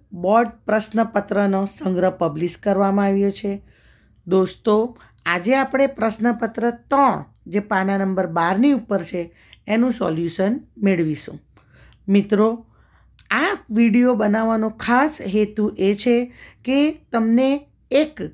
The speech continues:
નમૂનાના સ્વરૂપેની સપ્લિમેન્ટરી તમને બતાવું, ઉત્તર વહી તમને બતાવું કે જેમાં તમારે ઉત્તર કઈ રીતે લખવાના છે, જેથી કરીને બોર્ડમાં સારા માર્ક અચીવ કરી શકો.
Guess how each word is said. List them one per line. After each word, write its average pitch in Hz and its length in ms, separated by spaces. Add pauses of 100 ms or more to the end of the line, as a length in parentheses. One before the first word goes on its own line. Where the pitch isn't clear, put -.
(140)
નમૂનાના 311 760
સ્વરૂપેની 233 880 (580)
સપ્લિમેન્ટરી 233 960 (100)
તમને 202 280
બતાવું, 151 500 (220)
ઉત્તર 330 360
વહી 294 240
તમને 285 460 (640)
બતાવું 247 440
કે 247 140
જેમાં 220 340
તમારે 247 420 (100)
ઉત્તર 262 360
કઈ 254 300
રીતે 226 300
લખવાના 208 580
છે, - 260 (380)
જેથી 214 460
કરીને 240 600 (220)
બોર્ડમાં 208 480
સારા 196 400
માર્ક 160 520
અચીવ 185 360
કરી 156 280
શકો. - 440